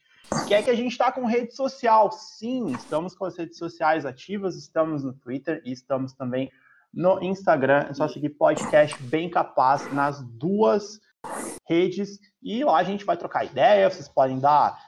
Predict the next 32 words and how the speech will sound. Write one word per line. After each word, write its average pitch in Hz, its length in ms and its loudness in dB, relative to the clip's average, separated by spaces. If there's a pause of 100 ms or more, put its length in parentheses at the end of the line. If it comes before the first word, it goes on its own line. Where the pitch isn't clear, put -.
(120)
sugestão 175 440 -2
de - 140 -12
tema, 170 460 -2
vocês 143 360 -10
podem, 139 640 0 (300)
ah, 143 240 4
enfim, 190 260 -6
conversar 190 540 0
com 190 60 2
a 165 80 4
gente, 151 500 -6 (380)
tudo 220 260 0
que 214 220 4
acontecer 175 420 -2
aqui 165 140 -6
nos 151 120 -6
podcasts, 139 580 -2
enfim. 104 260 -14 (440)
Só 208 340 2
procurar 202 460 4
lá, 156 220 8
Podcast 165 420 -4
Bem 160 120 -8
Capaz, 139 480 -4 (380)
e 123 60 -12
a - 40 -8
gente 123 180 -12
vai 123 100 -8
tá 135 120 -8
por 143 160 -10
lá, - 140 -12 (260)
beleza? 175 440 -2